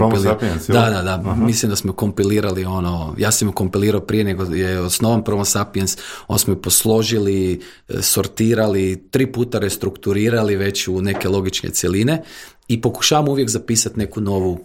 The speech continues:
Speaker 1: kognitivnu pristranost, jer zapravo na tome gledamo, ako se ljudi ponašaju na određeni način, da vidimo koja je to kognitivna pristranost, šta je zapravo to isprovociralo.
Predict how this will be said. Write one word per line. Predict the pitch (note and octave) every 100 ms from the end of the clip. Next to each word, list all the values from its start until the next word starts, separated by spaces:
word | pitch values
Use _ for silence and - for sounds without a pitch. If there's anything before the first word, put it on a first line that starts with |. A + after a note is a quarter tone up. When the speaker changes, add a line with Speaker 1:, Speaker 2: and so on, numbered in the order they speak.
| -
Speaker 1:
kognitivnu | G2+ F2+ E2+ F#2
pristranost, | F2 A2+ A#2+ C3+ A2 -
jer |
zapravo | G2 G#2 A2 G#2+
na | G2
tome | G#2 G#2+ F#2
gledamo, | G2+ G2+ G2 F#2+ F2 - -
ako | - -
se | -
ljudi | G#2+ C#3
ponašaju | B2+ G#2+ G#2+ A2+ G2+
na |
određeni | F#2 F#2+ G2+ F2+
način, | F#2 F2+ - D3+ - - _ - -
da | A2
vidimo | A2+ C#3+ C#3 A#2 - - _
koja | - D#3+
je | C3+
to | C3+
kognitivna | A#2+ A2+ A2 A2 G2+
pristranost, | G2 F#2+ - F2+ -
šta | C3+ C3+
je |
zapravo | A2+ A2 A2+ G#2+
to | - G2+
isprovociralo. | - A2 F2+ F2 F2+ D#2 F#2